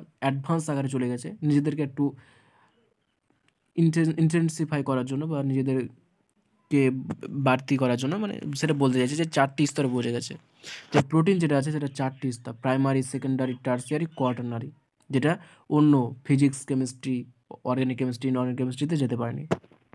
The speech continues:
তো জীববিজ্ঞানীরা চারটি স্তরে চলে গেছে। প্রোটিনে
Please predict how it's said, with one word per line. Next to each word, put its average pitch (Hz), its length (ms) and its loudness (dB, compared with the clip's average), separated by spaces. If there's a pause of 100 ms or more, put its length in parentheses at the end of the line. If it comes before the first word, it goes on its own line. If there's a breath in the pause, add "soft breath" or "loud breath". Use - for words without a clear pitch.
(1000)
তো 143 100 4 (120)
জীববিজ্ঞানীরা 147 540 4 (480 loud breath)
চারটি 131 360 2
স্তরে 135 240 -2
চলে - 160 4
গেছে। - 180 -2 (1500 loud breath)
প্রোটিনে 208 420 6